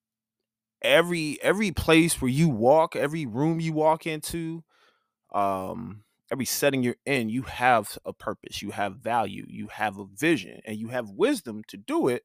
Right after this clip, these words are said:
but it's up to you to decide on if you're gonna fulfill that, right? So, I think the first thing I wanna focus on is just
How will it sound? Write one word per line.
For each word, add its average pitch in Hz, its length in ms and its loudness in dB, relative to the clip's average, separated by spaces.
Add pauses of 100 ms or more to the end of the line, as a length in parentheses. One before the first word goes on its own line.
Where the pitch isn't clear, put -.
(600)
but 135 100 -6
it's 143 80 -2
up 160 160 4
to 160 80 -10
you 156 140 -6
to 135 100 -8
decide 123 480 4
on 113 460 -4 (520)
if 117 120 -8
you're 113 100 -10
gonna 104 200 -8
fulfill - 380 -10
that, 85 200 -12
right? - 220 -2 (320)
So, 170 380 6 (3250)
I 143 60 2
think 202 300 2 (160)
the 135 80 -10
first 214 220 0
thing 170 140 -2
I 151 40 0
wanna 135 140 0
focus 123 260 -2
on 123 300 -2
is 113 220 -4
just - 480 -4